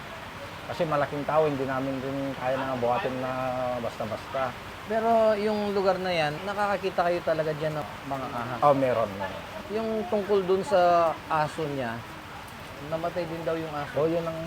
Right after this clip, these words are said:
Speaker 1: sinasabi nila. Gulat din ako nung naalaman ko na ganun.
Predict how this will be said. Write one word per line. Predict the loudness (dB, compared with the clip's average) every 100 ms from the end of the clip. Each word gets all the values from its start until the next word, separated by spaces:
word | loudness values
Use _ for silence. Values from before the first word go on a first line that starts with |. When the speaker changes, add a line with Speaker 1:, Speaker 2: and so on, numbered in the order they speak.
| -6
Speaker 1:
sinasabi | -4 0 0 0
nila. | 0 0 2
Gulat | 2 2 0
din | -2
ako | -2 -2 -4
nung | -2 -4 -6 -6 -6 -6 -4
naalaman | -2 2 2 0 -4
ko | -4
na | -4
ganun. | -4 -4 -4